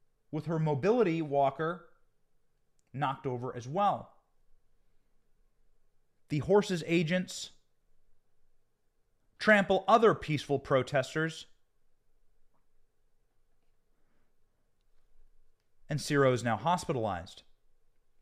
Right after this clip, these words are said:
Justin Trudeau, who just this summer was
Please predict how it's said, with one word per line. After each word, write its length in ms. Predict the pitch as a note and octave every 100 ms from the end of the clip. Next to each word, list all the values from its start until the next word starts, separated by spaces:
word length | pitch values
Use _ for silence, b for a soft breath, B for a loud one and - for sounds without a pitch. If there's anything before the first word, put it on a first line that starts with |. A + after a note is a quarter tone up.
| - - B B B B
Justin 380 | B3+ C4+ - B3
Trudeau, 800 | - A3+ D3+ A3+ C4+ B3+ D#4+ - - - - - _ _ _ _ - - -
who 280 | A3 G#3+ - - B2+
just 460 | A2+ F#3 - - -
this 360 | D#3 E3 - -
summer 540 | - B3+ C#4+ A3+ B3+ - - _ - _ _ _ _ _ _ _ _ _ _ - _ -
was 760 | D3+ D3+ D3 C#3+ C#3 C3 -